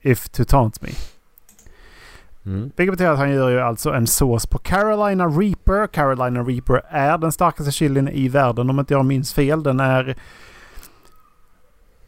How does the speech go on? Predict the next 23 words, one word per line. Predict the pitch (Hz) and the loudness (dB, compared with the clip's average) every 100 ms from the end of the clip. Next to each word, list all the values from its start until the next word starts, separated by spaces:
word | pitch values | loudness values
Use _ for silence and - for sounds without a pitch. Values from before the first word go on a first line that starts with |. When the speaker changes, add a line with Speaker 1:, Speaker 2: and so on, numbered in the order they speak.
| - 440 _ - | -20 -20 _ -20
Speaker 1:
Den | 156 165 170 175 | -2 0 2 2
är | 175 165 160 | 2 2 0
skitstark | - 170 - - 131 117 - 143 | 0 0 -2 -2 0 0 -2 -2
alltså. | 131 120 127 127 | 0 2 0 0
Det, | 147 143 139 135 127 123 123 151 | -2 0 0 2 2 0 -2 -6
folk | - 139 - | -2 -2 0
åker | 143 131 139 | 0 0 -2
till | 117 139 | -2 0
sjukhus | - 147 - 120 - | 2 0 2 0 -2
för, | 135 - 135 | -4 -4 -2
ifall | 131 123 | -2 0
de | 123 | 0
får | 131 | 0
i | 120 | 0
sig | 113 | 0
den | 120 117 | -2 -2
ibland, | 117 120 117 | -2 -4 -2
har | 123 | -2
jag | 113 | -2
hört. | 113 - - - - _ _ - _ _ _ - _ _ - - - | -2 -4 -8 -8 -16 _ _ -20 _ _ _ -20 _ _ -16 -14 -10
Speaker 2:
Mhm. | 87 123 - - - - - | -6 -6 -8 -16 -20 -20 -4
Speaker 1:
Ja, | 190 247 - _ - | 0 0 -4 _ 0
eh, | 180 | 2